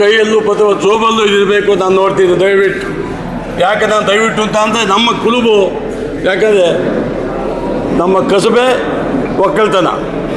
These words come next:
ಹಂಗಾಗಿ ಅದನ್ನು ಉಳಿಸ್ಕೊಂಡು ಹೋಗ್ಬೇಕಾಗ ಜವಾಬ್ದಾರಿ ನಿಮ್ಮೆಲ್ಲರ ಕೈಲಿರ್ತದೆ. ನಾನು ಇಲ್ಲಿ ಕ-, ಅಧ್ಯಕ್ಷರಾಗಿ ಬಂದಿಲ್ಲ, ನಾನು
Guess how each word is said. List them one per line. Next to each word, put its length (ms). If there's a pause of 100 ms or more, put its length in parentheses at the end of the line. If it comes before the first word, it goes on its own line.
(280)
ಹಂಗಾಗಿ 540 (320)
ಅದನ್ನು 300
ಉಳಿಸ್ಕೊಂಡು 420
ಹೋಗ್ಬೇಕಾಗ 520 (140)
ಜವಾಬ್ದಾರಿ 480 (120)
ನಿಮ್ಮೆಲ್ಲರ 440 (100)
ಕೈಲಿರ್ತದೆ. 520 (640)
ನಾನು 240 (580)
ಇಲ್ಲಿ 240
ಕ-, 180 (200)
ಅಧ್ಯಕ್ಷರಾಗಿ 500
ಬಂದಿಲ್ಲ, 280 (600)
ನಾನು 160